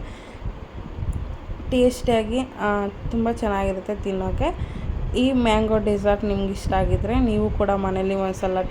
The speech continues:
ಟ್ರೈ ಮಾಡಿ ನೋಡಿ. ತುಂಬ ಸಾಫ್ಟಾಗಿ ಬಂದಿತ್ತು. ನೋಡಿ, ನೀವೇ ನೋಡ್ತಿದ್ದೀರಲ್ಲ ಎಷ್ಟು ಸಾಫ್ಟಾಗಿ ಬಂದಿದೆ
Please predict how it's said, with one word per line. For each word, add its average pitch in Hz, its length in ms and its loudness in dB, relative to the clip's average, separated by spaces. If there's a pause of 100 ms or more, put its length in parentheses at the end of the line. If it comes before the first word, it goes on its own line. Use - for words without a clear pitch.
(120)
ಟ್ರೈ 190 200 2
ಮಾಡಿ 190 260 0
ನೋಡಿ. 180 280 -2
ತುಂಬ 202 360 0
ಸಾಫ್ಟಾಗಿ 196 880 0 (420)
ಬಂದಿತ್ತು. 196 500 2 (1700)
ನೋಡಿ, 208 220 2
ನೀವೇ 202 280 2
ನೋಡ್ತಿದ್ದೀರಲ್ಲ 196 680 0
ಎಷ್ಟು 202 340 -2
ಸಾಫ್ಟಾಗಿ 196 720 -2 (800)
ಬಂದಿದೆ 190 400 0